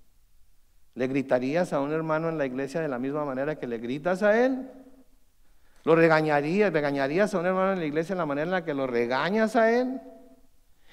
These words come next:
Y viceversa, hermano, ¿usted trataría a su, a, a una hermana de la iglesia como trata a su esposa? ¿Le hablaría como le habla a ella? ¿La, la,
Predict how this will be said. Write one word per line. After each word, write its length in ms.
Y 120
viceversa, 600
hermano, 440
¿usted 340
trataría 520
a 40
su, 80
a, 400
a 140
una 180
hermana 320
de 100
la 120
iglesia 280
como 220
trata 280
a 40
su 100
esposa? 580
¿Le 100
hablaría 500
como 180
le 120
habla 260
a 60
ella? 480
¿La, 180
la, 280